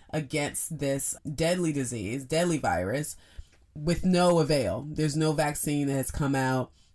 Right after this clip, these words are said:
and things of that nature. So people were questioning him, and they were like, "Well, where is it? Like, what, what is it?" And here we are, what is this, twenty twenty-four,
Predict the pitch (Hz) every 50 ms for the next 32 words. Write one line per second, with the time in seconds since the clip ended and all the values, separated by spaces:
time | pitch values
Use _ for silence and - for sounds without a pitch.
0 | - - 156 147 147 143 151 143 127 131 135 139 127 - 139 - - 160 147 143
1 | - 202 202 220 262 247 - 247 220 277 269 - 202 165 135 135 131 113 110 117
2 | 120 131 135 143 147 147 143 143 135 131 127 - 139 143 143 139 - - - 143
3 | 135 135 - - - - 156 170 185 196 220 233 202 - 135 123 131 131 127 135
4 | 135 147 156 151 - - - - 156 160 170 180 175 170 - - 67 73 71 -
5 | - - - - - - - - 185 180 160 170 226 247 269 294 294 302 294 269
6 | 214 170 151 147 143 143 143 147 131 - - 160 160 160 151 - - 135 107 95
7 | 95 - - - - - - 190 185 208 220 196 - 233 208 208 196 - - 147
8 | 127 123 120 120 127 131 120 -